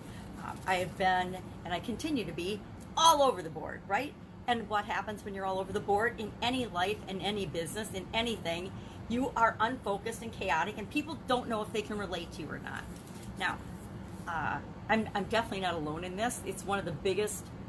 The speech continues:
key things that I coach my coaching students on is picking an area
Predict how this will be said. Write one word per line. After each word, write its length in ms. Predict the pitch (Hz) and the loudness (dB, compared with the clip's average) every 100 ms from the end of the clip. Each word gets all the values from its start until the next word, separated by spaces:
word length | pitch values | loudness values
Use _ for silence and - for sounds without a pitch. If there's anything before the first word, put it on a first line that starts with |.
| - - - | -10 -10 -6
key 240 | 247 - - | -6 -6 0
things 340 | 277 214 196 - 196 | 2 2 2 -4 -6
that 100 | 180 | -8
I 220 | - - | -8 -4
coach 220 | 190 196 - | -4 -4 -6
my 80 | 185 | -4
coaching 420 | 214 214 - 180 | -2 -2 -4 -8
students 400 | - 160 160 - | -6 -6 -4 -2
on 260 | 160 160 - - - 202 | -2 -2 -6 -10 -2 4
is 280 | 196 170 - - - - | 4 4 -4 -12 -10 2
picking 340 | 269 285 285 | 4 4 2
an 180 | 262 247 208 | 2 0 0
area 380 | 190 202 208 | 2 2 0